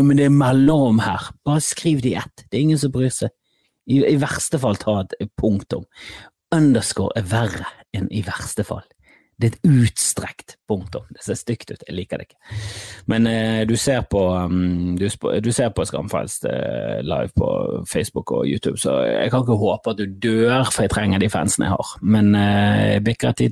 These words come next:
tusen, håper jeg du dør. Sponset av Egon. Vet du hva? Eh, det, det er alltid sånn, jeg vet ikke hvor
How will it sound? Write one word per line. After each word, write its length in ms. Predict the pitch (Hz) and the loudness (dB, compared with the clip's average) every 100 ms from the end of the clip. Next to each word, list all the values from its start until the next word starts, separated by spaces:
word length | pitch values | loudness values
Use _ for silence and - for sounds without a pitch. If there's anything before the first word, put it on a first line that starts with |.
| 120 | 2
tusen, 300 | 113 131 131 _ | 4 2 2 _
håper 220 | - - 55 | -2 0 0
jeg 100 | 55 | -2
du 80 | - | -4
dør. 160 | - - - - - - - - - - | -10 -16 -18 -14 -12 -10 -10 -12 -10 -6
Sponset 420 | - 120 123 139 | 0 2 4 4
av 80 | 123 | 4
Egon. 480 | 131 123 127 135 - _ _ _ _ _ - - _ _ | 4 2 4 2 0 _ _ _ _ _ -20 -20 _ _
Vet 180 | 110 123 | -2 0
du 60 | |
hva? 160 | 135 151 - _ _ _ _ _ _ _ _ _ - - - - - - _ _ _ _ _ _ | 2 0 -4 _ _ _ _ _ _ _ _ _ -14 -14 -18 -18 -20 -20 _ _ _ _ _ _
Eh, 840 | 120 120 117 110 110 110 104 57 123 | -2 0 0 0 0 0 0 -2 0
det, 80 | 127 | 2
det 160 | 127 | 2
er 60 | 123 | 2
alltid 340 | 135 123 151 | 0 0 0
sånn, 220 | 139 120 95 | 2 2 2
jeg 320 | 60 120 139 | 0 -2 0
vet 140 | 143 | -2
ikke 120 | - 107 | -2 -2
hvor 240 | 135 123 | 2 2